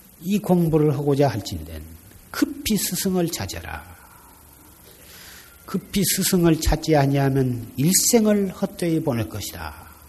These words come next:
이렇게 말씀하시고, 어, 스승 없이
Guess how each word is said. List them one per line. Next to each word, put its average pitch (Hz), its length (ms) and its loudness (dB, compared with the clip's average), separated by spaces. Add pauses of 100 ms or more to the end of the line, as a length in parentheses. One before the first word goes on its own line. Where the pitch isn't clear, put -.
(320)
이렇게 170 280 -2
말씀하시고, 107 720 -4 (960)
어, 78 480 -14 (3750)
스승 - 520 2
없이 175 560 4